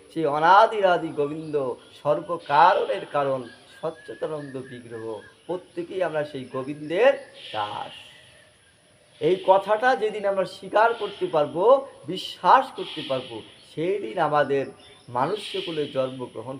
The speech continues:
করলাম যে আমরা দুর্লভ মনুষ্যকুলে জন্মগ্রহণ করে আমাদের জীবনটা সেই দিন সার্থক হবে। যেদিন বিশ্বাস করতে পারবো যে হ্যাঁ, আমরা গোবিন্দের দাস, গোবিন্দের কৃপাতে আমরা আসছি, আমাদের তার কর্ম করা দরকার,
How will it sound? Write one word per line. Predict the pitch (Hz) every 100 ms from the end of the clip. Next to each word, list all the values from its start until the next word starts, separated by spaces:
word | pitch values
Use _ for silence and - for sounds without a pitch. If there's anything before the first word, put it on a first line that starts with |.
| -
করলাম | 139 131 175 247
যে | 220
আমরা | 165 131 117 - - - 156
দুর্লভ | 190 220 233 233
মনুষ্যকুলে | 131 160 220 - 208 - 175 160
জন্মগ্রহণ | 151 147 143 120 135 139
করে | 147 139 156 277 - -
আমাদের | 123 127 127 117 127
জীবনটা | 127 123 120 117 -
সেই | 117
দিন | 113 107 -
সার্থক | 110 - -
হবে। | 98 - - - - - - - - - - 185
যেদিন | 208 240 196
বিশ্বাস | 254 - 240 254
করতে | 254 254
পারবো | 202 170 151
যে | 156
হ্যাঁ, | 147 175 233 160 - -
আমরা | 151 160 170
গোবিন্দের | 160 175 180 185 190 -
দাস, | 165 196 170 151 - -
গোবিন্দের | 156 185 180 185 185 -
কৃপাতে | 180 202 208 233
আমরা | 202 185
আসছি, | 170 - 160 135 110 -
আমাদের | 131 151 175 202 -
তার | 180 160
কর্ম | - 165 170 208
করা | - 156 143
দরকার, | 127 - 104 104